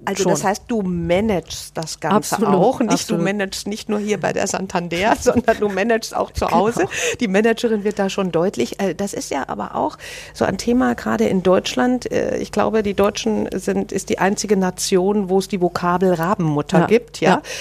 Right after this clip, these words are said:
Speaker 1: Also eine deutsche Mutter, die dann unter Umständen einen Staat <laughs> einstellt
Speaker 2: Ja.
Speaker 1: und ein ganzes Management-Team,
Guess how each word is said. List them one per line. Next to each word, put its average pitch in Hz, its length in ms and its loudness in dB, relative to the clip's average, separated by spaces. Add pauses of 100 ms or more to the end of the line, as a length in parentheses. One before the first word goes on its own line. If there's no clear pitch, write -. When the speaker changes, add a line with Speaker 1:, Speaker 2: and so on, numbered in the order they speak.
(120)
Speaker 1:
Also 190 200 2
eine 180 200 2
deutsche 180 400 0
Mutter, 196 460 -2
die 214 140 -4
dann 190 380 0
unter 180 360 -4
Umständen 208 540 -2
einen 170 180 0
Staat 180 420 0
<laughs> - 180 -2
einstellt - 560 0
Speaker 2:
Ja. 220 80 4
Speaker 1:
und 170 140 0
ein 190 180 2
ganzes 196 340 0
Management-Team, 202 840 0